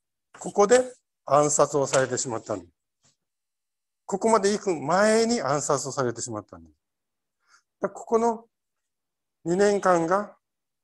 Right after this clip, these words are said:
全部ダメになったんだよ。横井湘南が亡くなったおかげで。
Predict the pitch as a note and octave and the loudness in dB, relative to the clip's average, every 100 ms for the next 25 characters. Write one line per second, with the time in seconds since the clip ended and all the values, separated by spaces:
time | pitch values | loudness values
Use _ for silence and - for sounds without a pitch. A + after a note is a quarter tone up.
0 | G#2+ G3 F#3 E3 F#3+ D#3 A#2 C#3 C#3 A#2+ | -2 2 4 2 -6 -4 -2 0 0 -4
1 | A2 F2 E2+ _ _ _ _ - A#2+ C#3 | -6 -10 -16 _ _ _ _ -12 -6 -2
2 | C3+ C3+ A#2+ A2 G#2 G#2 G#2+ G2+ G2 F#2+ | -2 -2 -6 -6 -8 -10 -10 -10 -12 -12
3 | F2+ | -14